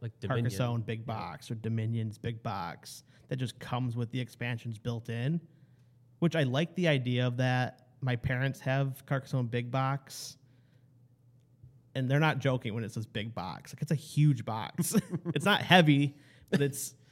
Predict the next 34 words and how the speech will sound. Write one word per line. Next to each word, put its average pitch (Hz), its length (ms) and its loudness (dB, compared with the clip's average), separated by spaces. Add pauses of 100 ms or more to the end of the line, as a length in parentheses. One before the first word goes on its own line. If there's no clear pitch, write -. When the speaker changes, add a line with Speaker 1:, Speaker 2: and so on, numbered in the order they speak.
(140)
Speaker 2:
it's 165 220 0
a 175 60 6
big 131 440 0
box, 123 400 -2
so 135 120 0
it's 113 120 -2
hard 131 320 -2
to 123 60 -4
put 117 260 -6
those, 113 300 -8
like, 98 220 -14 (460)
on - 160 -10
a 82 60 -10
shelf. 117 380 -6 (300)
Speaker 1:
Yeah. 95 240 -8 (600)
Speaker 2:
So - 120 -6
I 120 80 0
like 156 240 0
the 147 140 0
idea 131 300 0
of 127 80 -2
'em, 131 140 0
but 117 120 -4
I 82 60 -6
also 95 280 -6
have 107 300 -6
some - 160 -12
issues 76 340 -8
with - 220 -16
potential - 380 -8
big 76 200 -10
boxes - 420 -16
too, 62 240 -12
so. - 280 -12